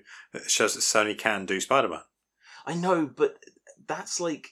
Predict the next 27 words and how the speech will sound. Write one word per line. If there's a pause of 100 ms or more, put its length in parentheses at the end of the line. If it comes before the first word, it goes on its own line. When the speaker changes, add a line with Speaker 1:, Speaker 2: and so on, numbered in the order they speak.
(120)
Speaker 2:
that's
sort
of
the
exception
that
proves
the
rule.
It
means
that
Speaker 1:
Yeah. (100)
Speaker 2:
you
can
have
talented
people
working
on
stuff (520)
that, (180)
and,
and
that's
the
thing.